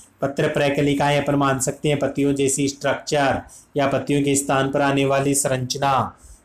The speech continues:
कायिक प्रवर्ध अपन मानते हैं जो कायिक जनन में भाग लेने वाली संरचना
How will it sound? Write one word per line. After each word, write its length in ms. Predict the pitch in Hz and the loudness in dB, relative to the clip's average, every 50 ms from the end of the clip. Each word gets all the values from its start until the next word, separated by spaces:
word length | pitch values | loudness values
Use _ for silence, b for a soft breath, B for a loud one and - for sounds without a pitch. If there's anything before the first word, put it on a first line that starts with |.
| _ _ | _ _
कायिक 320 | - 131 135 139 143 143 143 | -2 0 2 2 0 0 0
प्रवर्ध 320 | 151 143 143 147 139 143 | 0 0 2 2 2 0
अपन 200 | 147 143 151 143 143 | 0 0 2 2 2
मानते 320 | 139 135 135 139 139 147 | 2 2 0 0 0 0
हैं 80 | 147 143 | 0 0
जो 120 | 139 147 | 0 0
कायिक 280 | 139 147 135 135 135 127 | 0 0 0 0 0 0
जनन 280 | 123 139 135 139 139 139 | -2 -2 -2 0 0 0
में 140 | 143 143 135 | 0 0 2
भाग 260 | 127 120 123 127 131 | 2 0 0 0 0
लेने 240 | 135 135 135 139 135 | -2 -2 -2 -2 -2
वाली 280 | 135 135 135 135 139 | -2 -2 -2 -2 -4
संरचना 640 | 135 - 143 131 127 127 123 - 143 143 131 117 107 | -4 -4 -4 -6 -8 -10 -12 -12 -12 -12 -14 -16 -16